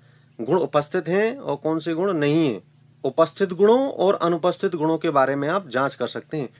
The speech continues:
लेकिन आप ये नहीं जान पाते कि जो उपस्थित गुण है वो कितनी मात्रा में है,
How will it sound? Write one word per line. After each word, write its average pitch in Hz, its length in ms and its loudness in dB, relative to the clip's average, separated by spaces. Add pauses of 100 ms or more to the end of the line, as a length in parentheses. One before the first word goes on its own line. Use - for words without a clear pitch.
(120)
लेकिन 151 360 -4
आप 185 180 -6
ये 175 200 0
नहीं 196 220 2
जान 196 200 2
पाते 190 440 2 (180)
कि 214 320 -8 (240)
जो 170 100 2
उपस्थित 147 580 -2
गुण 170 180 4
है 147 340 2 (140)
वो 151 100 -8
कितनी 190 360 -2
मात्रा 135 420 0
में 131 180 -2
है, 107 180 -12